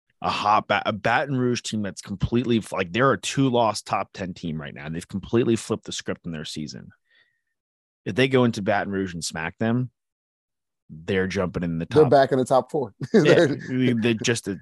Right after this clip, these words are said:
Speaker 1: right there. And it's like Ohio State. And it's really, you know, pick your poison of Clemson, Michigan. Who do you think's more for real? Do you wanna, I trust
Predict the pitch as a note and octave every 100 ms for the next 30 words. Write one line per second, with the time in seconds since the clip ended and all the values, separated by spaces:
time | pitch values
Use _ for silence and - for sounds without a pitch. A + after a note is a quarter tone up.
0 | - - G#2+ B2 A#2 A#2 A#2 F#2 D#2 A2+
1 | A2+ A#2 G#2 F2 F#2 G2+ G2 A2+ G2 F#2+
2 | A2+ - _ _ _ _ _ _ - C#3+
3 | C3 C3 D3 D3+ D3+ C#3+ C#3 - _ B2
4 | G#2 A#2 A2+ A2 G#2+ B2 A2+ A#2 - A#2
5 | A2+ G#2+ G2+ - - G#2 G#2 G#2 G2 G2+
6 | - G2 F#2+ G2+ G2 F#2+ G2 F#2 F#2+ G2
7 | G2 F2+ F#2+ F2+ F#2 F#2 E2+ F2+ F#2 G2
8 | G2 - B2+ D3 - D3+ -